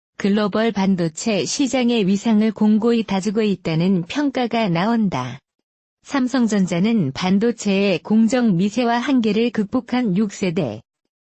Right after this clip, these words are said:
일 엑스엑스 단 이백오십육 지비 기가비트 삼 비트 V낸드 사진을 기반으로 한 기업용 피씨 에스에스디를 양산해 글로벌 피씨 업체에 공급했다고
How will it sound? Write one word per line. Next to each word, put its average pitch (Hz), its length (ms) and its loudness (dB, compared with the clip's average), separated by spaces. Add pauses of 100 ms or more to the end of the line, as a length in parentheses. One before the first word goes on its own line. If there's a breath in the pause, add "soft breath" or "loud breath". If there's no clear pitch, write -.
(140)
일 208 160 0
엑스엑스 208 640 -4
단 220 220 0
이백오십육 202 1000 0
지비 233 340 0
기가비트 214 760 -2
삼 277 300 -2
비트 233 320 -2
V낸드 214 680 2
사진을 226 460 0
기반으로 196 720 0
한 240 340 -2
기업용 214 600 2
피씨 247 500 -2
에스에스디를 196 960 0
양산해 220 600 0
글로벌 196 680 -4 (680)
피씨 226 480 -2
업체에 165 680 -4
공급했다고 185 1080 -2